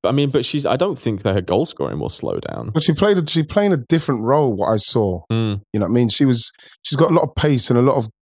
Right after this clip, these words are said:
Speaker 2: like, good young technical players around her.
Speaker 1: Mm.
Speaker 2: So you can see if she's just, like, purely working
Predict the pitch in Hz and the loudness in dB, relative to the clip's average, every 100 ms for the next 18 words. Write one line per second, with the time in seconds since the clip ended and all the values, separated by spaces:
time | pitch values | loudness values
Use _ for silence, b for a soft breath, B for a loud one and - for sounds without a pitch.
0 | - _ _ _ _ _ _ 123 117 95 | -20 _ _ _ _ _ _ -2 -2 -4
1 | - _ 156 123 117 127 127 110 - - | -14 _ 0 0 2 2 2 0 -2 -2
2 | 113 107 - 131 120 107 104 123 123 92 | -4 -6 0 2 4 2 2 2 2 -2
3 | 73 - 110 110 104 104 - 139 147 - | -8 -10 -6 -4 -4 -4 0 0 2 2
4 | 156 - 135 107 123 - 117 107 - - | 2 0 -2 -4 -2 0 -2 -4 -10 -20
5 | _ _ _ _ _ _ _ - - 170 | _ _ _ _ _ _ _ -4 -2 2
6 | 151 131 117 127 117 123 | 2 2 2 2 2 0